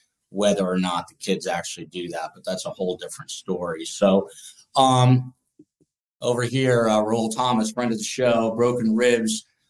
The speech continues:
are very painful. Yikes. Uh, all you have to do is ask Tim Jansen about that. So, Monica Jordan,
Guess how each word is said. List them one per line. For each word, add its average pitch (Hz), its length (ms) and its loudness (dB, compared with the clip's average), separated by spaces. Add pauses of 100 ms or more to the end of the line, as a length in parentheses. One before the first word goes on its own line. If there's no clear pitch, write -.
(140)
are 120 200 2
very 135 360 2
painful. 113 520 -2
Yikes. 107 800 -2
Uh, 110 80 -4
all 107 220 -2
you 110 60 2
have 110 80 -4
to - 80 -12
do 110 120 -2
is 101 160 -6
ask 110 280 -2
Tim 107 240 -2
Jansen 107 580 -6
about 98 400 -4
that. 95 380 -6
So, 120 420 2 (1300)
Monica 185 340 2
Jordan, 143 560 2